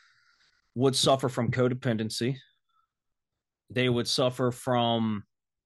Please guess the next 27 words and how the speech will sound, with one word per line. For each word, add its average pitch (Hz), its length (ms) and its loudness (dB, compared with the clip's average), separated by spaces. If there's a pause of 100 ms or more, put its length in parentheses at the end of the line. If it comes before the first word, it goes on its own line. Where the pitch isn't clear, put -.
(500)
a 117 80 -4
lack 110 280 -2
of 131 100 -4
boundaries 104 500 -4
and 127 100 -2
a 123 40 0
lack 127 240 0
of - 80 -20
confidence 175 680 -8
is 113 260 -4
the 113 100 -4
ge-, 104 180 -8 (140)
is, 117 340 -2
is 113 300 -4 (560)
on 131 260 2
average 120 880 -2 (300)
what 120 320 0
a 117 40 0
lot 113 320 0
of 127 80 -4
people 104 720 -6 (160)
need 113 320 -2
a 113 60 -2
lot 110 280 -2
of 95 160 -8
healing 151 600 -4
from, 76 420 -12